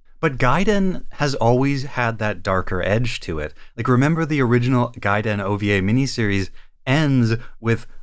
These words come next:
all of the Gundams dying. They go into another world, and they all die there,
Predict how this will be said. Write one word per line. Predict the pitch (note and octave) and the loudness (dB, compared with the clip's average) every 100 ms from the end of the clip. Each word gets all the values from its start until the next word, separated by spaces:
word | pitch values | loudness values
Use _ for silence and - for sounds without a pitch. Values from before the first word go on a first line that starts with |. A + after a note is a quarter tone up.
| - | -4
all | G2+ A#2+ C3+ | 2 2 2
of | C3+ A#2+ | 0 0
the | B2 | 0
Gundams | A2+ A2 A2 G#2+ G#2+ G#2 | 2 2 2 0 -2 -2
dying. | G2+ A2+ G2+ E2+ G2+ - - - - | 0 2 0 -4 -10 -12 -18 -20 -10
They | G2 F#2+ F#2+ | -2 0 0
go | - - A2+ B2 | -4 0 2 4
into | C3+ C3+ C3+ | 2 0 2
another | A#2+ A2+ A2+ A2+ | 2 2 2 2
world, | G#2 B2+ G#2+ F#2 F2+ - - _ | 2 2 2 0 -4 -10 -16 _
and | G#2 F2+ | -4 -2
they | F#2+ | -2
all | - A2+ D3 | 0 0 2
die | B2+ B2 C3 | 2 2 2
there, | B2 D#2+ D2+ D2+ | 0 -4 -6 -6